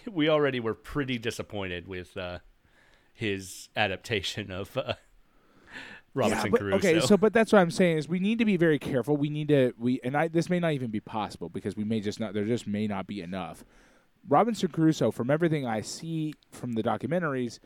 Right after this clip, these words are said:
Speaker 2: fits into a very specific time period where he had very little creative control over what was happening,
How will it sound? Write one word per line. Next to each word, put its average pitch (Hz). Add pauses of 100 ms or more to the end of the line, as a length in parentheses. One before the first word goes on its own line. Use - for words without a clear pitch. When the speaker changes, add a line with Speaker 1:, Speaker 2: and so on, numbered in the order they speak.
(240)
Speaker 2:
fits 147
into 139
a 107
very 156
specific 139
time 127
period 95 (380)
where 113
he 123
had 113 (380)
very 135
little 127
creative 120
control 123
over 107
what 107
was 104
happening, 120